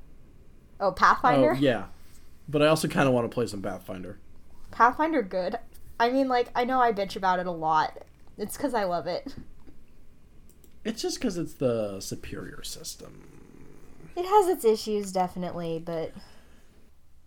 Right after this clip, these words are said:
Speaker 1: uh, you know. I like, I, I like the lore behind it, I guess, and also the fact that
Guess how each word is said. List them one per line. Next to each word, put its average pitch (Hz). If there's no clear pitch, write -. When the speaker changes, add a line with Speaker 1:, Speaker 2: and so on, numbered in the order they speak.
Speaker 1:
uh, 160
you 240
know. 180
I 226
like, 269
I, 220
I 247
like 277
the 233
lore 190
behind 330
it, 392
I 320
guess, 381
and 233
also 226
the 208
fact 196
that 180